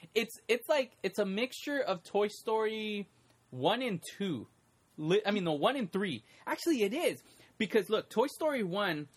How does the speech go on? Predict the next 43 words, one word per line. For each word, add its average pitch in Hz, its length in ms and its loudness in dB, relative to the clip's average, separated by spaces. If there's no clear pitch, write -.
it's 170 180 -2
about, 165 340 4
like, 151 220 -2
this 147 180 -4
kid 208 420 0
and 151 180 -2
his 147 300 -6
toys, 165 640 0
and, 139 460 0
you 135 100 0
know, 120 200 -2
they 127 180 0
love 127 260 0
him, 127 220 -4
this 117 180 -8
and 120 140 -4
that, 120 360 0
and 113 360 -10
one 165 140 0
of 170 60 2
them 160 140 -2
gets 147 240 -2
lost, 127 340 2
whatever, 117 240 -2
and 117 100 -6
they 120 40 -4
have 120 120 -6
to - 60 -14
go 117 120 -4
back 117 300 -4
to 117 200 -6
Andy. 117 460 -4
Toy 233 180 2
Story 247 420 2
three 208 340 -2
deals 170 380 0
with 170 140 -2
the 131 80 0
fact 160 380 0
that 127 160 0
Andy's 151 400 0
an 139 100 -2
adult, 123 520 0